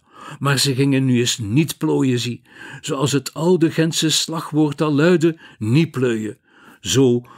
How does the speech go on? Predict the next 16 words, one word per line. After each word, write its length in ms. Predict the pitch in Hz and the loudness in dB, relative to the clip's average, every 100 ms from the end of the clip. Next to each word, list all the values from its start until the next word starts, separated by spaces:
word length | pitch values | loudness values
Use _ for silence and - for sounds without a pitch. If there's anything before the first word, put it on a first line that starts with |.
| - - | -16 -4
moet 220 | 123 123 | -4 -2
u 80 | 110 | -4
dat 220 | 117 131 | -4 -4
incident 600 | 120 98 113 110 107 - | -2 -2 -2 -2 -2 -2
begrijpen, 580 | 110 101 101 90 110 98 | -6 -4 -4 -4 -6 -6
edelachtbare. 920 | 98 101 98 98 101 101 95 87 - _ _ _ _ _ _ - | -8 -6 -6 -8 -10 -10 -10 -14 -20 _ _ _ _ _ _ -8
Wat 200 | 160 156 | -4 0
zal 180 | 160 135 | 2 2
ik 160 | 131 127 | 2 0
nu 160 | 123 | -2
pleiten? 540 | 120 135 117 - - - _ - - _ | 0 -2 -2 -4 -14 -18 _ -20 -20 _
Kleine 380 | - 139 165 151 | -4 0 2 2
straf 460 | - 147 160 - | 0 -2 -2 -2
met 200 | 147 143 | -2 -2
verzachtende 600 | - 131 165 147 - 147 | -4 -2 -2 -2 -2 -2
omstandigheden? 960 | 143 139 - 160 175 160 170 170 175 | 0 -2 -2 -2 -2 0 0 0 -2